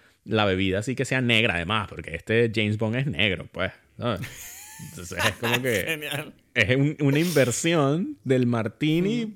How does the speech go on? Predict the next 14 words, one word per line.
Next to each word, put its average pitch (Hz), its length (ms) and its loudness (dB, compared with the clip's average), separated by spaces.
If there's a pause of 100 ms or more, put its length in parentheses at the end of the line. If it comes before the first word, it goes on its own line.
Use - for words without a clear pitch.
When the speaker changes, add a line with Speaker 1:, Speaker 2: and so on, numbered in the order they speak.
Speaker 1:
que 104 160 0
pega 107 340 0
con 101 140 -6
esto. - 300 -8 (220)
Y, 220 380 2 (160)
y 180 380 0 (320)
además 120 420 2
le 170 100 2
agregué, 117 360 2
le 117 100 2
puse 117 320 0
nombre 131 400 4
y 123 80 0
todo. 95 400 0